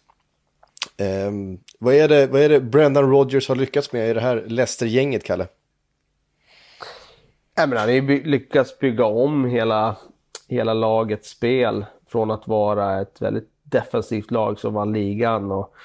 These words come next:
Speaker 2: byggde mycket på fysik och snabba omställningar till att bli ett betydligt mer passningsorienterat lag med, som bygger på teknik och rörelse. Eh, och det har ju gjort genom att,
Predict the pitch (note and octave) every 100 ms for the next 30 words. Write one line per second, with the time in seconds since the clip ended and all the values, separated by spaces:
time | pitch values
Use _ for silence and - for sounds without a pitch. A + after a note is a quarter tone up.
0 | - - A#2+ G#2+ A2+ G#2+ A#2+ - A2+ G#2+
1 | - A#2 G#2+ - - A2+ G#2 A2 G2+ -
2 | A#2+ A#2+ A#2 G#2+ A2 A2 - A2+ G#2+ G#2
3 | - - _ _ - _ B2 B2+ C#3+ C#3
4 | C#3 - B2+ B2 A#2+ A2+ - - C3 A2+
5 | A#2+ B2+ A#2+ A2+ C3 B2+ A#2+ B2 B2+ A#2+
6 | A#2 A2 A2 A2 A2+ A2+ A2+ A2+ A2+ A2
7 | A2 A2 A2+ - A#2+ A2+ - - A#2 F#2+
8 | - C3 C3+ B2 A#2+ A#2+ A#2 - A2 -
9 | _ - - - - - A2+ A2 G#2+ G#2
10 | G#2 G2+ A2 A2+ A#2+ B2 A#2 - A#2+ G#2+
11 | A2 G2+ G2+ G2+ G2 -